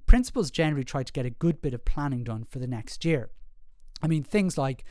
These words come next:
next year's calendar, who's teaching what class next year, uh, end of year reports, those kind of things. And for teachers, June is traditionally a month where there's more of a focus on active pursuits, like school tours, sports days, trips outside,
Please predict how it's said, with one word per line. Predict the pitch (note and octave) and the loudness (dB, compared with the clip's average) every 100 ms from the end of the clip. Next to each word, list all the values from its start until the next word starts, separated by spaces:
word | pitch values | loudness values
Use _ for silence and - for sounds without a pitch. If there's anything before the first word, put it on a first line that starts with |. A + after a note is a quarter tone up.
| - - | -12 -6
next | D3+ - - | -6 -4 -6
year's | B2+ - | -6 -6
calendar, | - C4+ G#3 A#2 E2 - - - | 0 2 2 -2 -8 -14 -14 8
who's | - D#3+ D#3 - | 10 10 6 2
teaching | F3 - E3+ | -4 -4 -2
what | E3 - | -2 -4
class | - G#3 A3+ D#3+ | 0 2 2 0
next | C#3 A2+ - | -4 -8 -8
year, | A#2+ G#2+ - - - - | -8 -10 -12 -16 -16 -8
uh, | D#3+ D#3 | -2 -2
end | E3+ E3 | 0 0
of | D3+ | 0
year | D#3 | 0
reports, | F3 - B3 C3+ - | 0 2 4 2 -4
those | - E4+ - | -6 -4 -2
kind | - B2 | -4 -2
of | - | -2
things. | F#3+ C3+ A2+ - - - | -2 -2 -6 -12 -14 -8
And | G3+ | -6
for | A3 | -2
teachers, | - C4+ B3+ E3+ | -2 0 0 0
June | - F#3 F3 | 0 0 0
is | D3 | -2
traditionally | C#3 D3 - C#3 | -6 -6 -4 -2
a | |
month | C3+ B2 A#2 | -2 -4 -6
where | D3+ D#3+ | -4 -2
there's | F3+ E3+ | -2 -2
more | G#3 B3+ | 2 2
of | G#3+ | 2
a | |
focus | F#3+ A#3 - - | -2 -4 -4 -6
on | C#4 | -6
active | - - - C#3 - | -8 -10 -6 -6 -4
pursuits, | - - B2 G#2+ - - - | -6 -6 -8 -10 -14 -14 -10
like | - D#3 | -4 -4
school | - - C3 B2+ | -4 -6 -6 -6
tours, | - - D#3+ D3 D3 - - | -4 -2 2 2 0 -4 -10
sports | - - D3 C#3+ - | -10 -6 -4 -4 -6
days, | - D3+ D3 C#3 | -4 -2 -2 -4
trips | - - - C#3+ | -6 -4 -4 -6
outside, | A#2+ - E3 D3+ D3 C#3+ | -10 -6 -2 0 0 -2